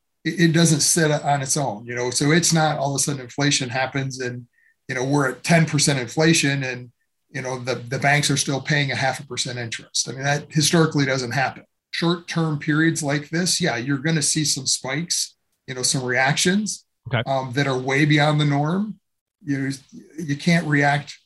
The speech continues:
Speaker 1: like we talked with markets, you can't react all of a sudden to just that. I mean,
Speaker 2: Yeah.
Speaker 1: there's really nothing you can do to plan for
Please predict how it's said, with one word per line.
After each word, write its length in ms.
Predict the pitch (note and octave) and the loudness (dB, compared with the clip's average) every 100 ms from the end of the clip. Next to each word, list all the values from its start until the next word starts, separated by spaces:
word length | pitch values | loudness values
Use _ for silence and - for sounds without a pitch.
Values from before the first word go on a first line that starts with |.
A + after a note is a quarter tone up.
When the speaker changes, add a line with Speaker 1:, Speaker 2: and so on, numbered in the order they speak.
| - | -8
Speaker 1:
like 160 | C3+ | -4
we 80 | C#3 | -4
talked 260 | C#3 C3+ D3 | -2 -2 -2
with 120 | C3 | -2
markets, 360 | C3+ C#3 D3+ C#3+ | -2 -2 -4 -4
you 40 | |
can't 240 | D#3 D3 | -4 -4
react 360 | C3+ C3 C#3+ C#3+ | -4 0 0 0
all 100 | C3 | -4
of 60 | C3+ | -2
a 20 | |
sudden 280 | D3 C#3 B2+ | -4 -4 -4
to 140 | A#2+ | -8
just 360 | A#2 B2+ C#3+ B2+ | -6 -2 -2 -2
that. 320 | C3 A#2 F2 - | -2 -2 -4 -10
I 40 | |
mean, 260 | B2 A#2+ A#2+ | -8 -8 -6
Speaker 2:
Yeah. 160 | F2+ D#2+ _ _ _ _ _ _ | -8 -8 _ _ _ _ _ _
Speaker 1:
there's 220 | C#3 C3 | -4 0
really 260 | C#3+ F#3+ D#3+ | 4 6 6
nothing 380 | D3 D3 D3+ C#3 | 6 4 2 -2
you 120 | C3+ | -4
can 120 | C#3 | -6
do 120 | C3 C3 | -6 -8
to 80 | |
plan 340 | A#2+ - C3 B2 | -8 -8 -8 -8
for 220 | A#2 A#2 | -10 -12